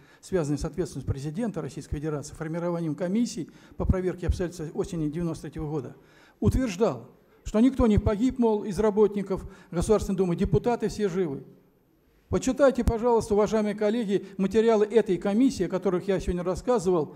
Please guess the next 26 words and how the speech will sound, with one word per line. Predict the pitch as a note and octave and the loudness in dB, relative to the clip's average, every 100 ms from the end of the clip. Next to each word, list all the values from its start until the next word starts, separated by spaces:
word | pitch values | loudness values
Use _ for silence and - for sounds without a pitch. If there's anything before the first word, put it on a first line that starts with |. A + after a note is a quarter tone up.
| - - - | -18 -20 -6
э, | F3 F3 E3+ E3 E3 E3 D#3+ D#3 - | -2 0 0 -2 -2 -2 -4 -2 0
по | |
проверкам | F#3 G3+ G#3+ G3+ G3 | 2 2 2 0 -2
обстоятель-, | F3+ G#3 F#3 | -2 0 0
э, | F#3+ F#3 F3 | 0 0 -2
событий | D#3+ G3 G3+ G3 F3 | -2 -2 -2 0 -2
сентября, | D#3 G3 F3 F#3+ F#3+ F#3 | -2 -8 -4 -2 0 -2
де-, | E3 F#3 F3+ E3+ | -4 0 2 2
э, | D#3+ D#3 D#3+ D3+ D3+ D#3 D3 D3 E3+ | -2 -4 -4 -4 -2 -4 -4 -4 -6
октября | - G3+ G3 | -2 0 2
девяносто | F#3 G#3 G3 | 2 -2 -4
третьего | F#3+ F#3+ | -2 0
года, | F#3 B3 E3+ - - | 2 2 0 -4 -12
созданной, | - G#3+ F#3 G#3 F#3 - - - | 2 2 4 0 -2 -4 -20 -8
э, | E3 E3+ D#3+ D#3+ | -4 0 0 0
в | D3+ D3+ D#3 D#3 D3+ | 0 -2 -4 -4 4
мае | A#3 A3+ F3 | 4 4 2
девяносто | G3 G#3 G3+ F#3+ | 0 -2 -2 0
восьмого | F#3+ G3+ F#3 | 0 2 4
года | G3+ E3 | 4 4
Государственной | F#3 G#3 - F#3+ | 0 -2 -2 -2
Думой. | F#3+ C#3 - - - _ | -2 -2 -6 -16 -20 _
Что | - B3+ | 2 4
говорит | A#3+ A#3+ G3+ | 6 2 2
депутат | A3+ A3 A3+ | 0 2 2
Фахруддинов? | - F#3+ A3+ - E3 A#2+ | 0 0 -2 -2 -4 -4